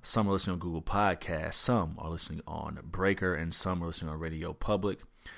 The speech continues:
Wherever you listen, heartwarming content,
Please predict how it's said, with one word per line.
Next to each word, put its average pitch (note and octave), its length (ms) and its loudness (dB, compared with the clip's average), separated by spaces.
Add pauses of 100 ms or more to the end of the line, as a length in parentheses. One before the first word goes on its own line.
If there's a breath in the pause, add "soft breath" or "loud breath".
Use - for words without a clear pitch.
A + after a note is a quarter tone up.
(340 soft breath)
Wherever E3 320 12
you E3+ 80 10
listen, A2 340 6 (520)
heartwarming A#2+ 580 6
content, E2+ 540 0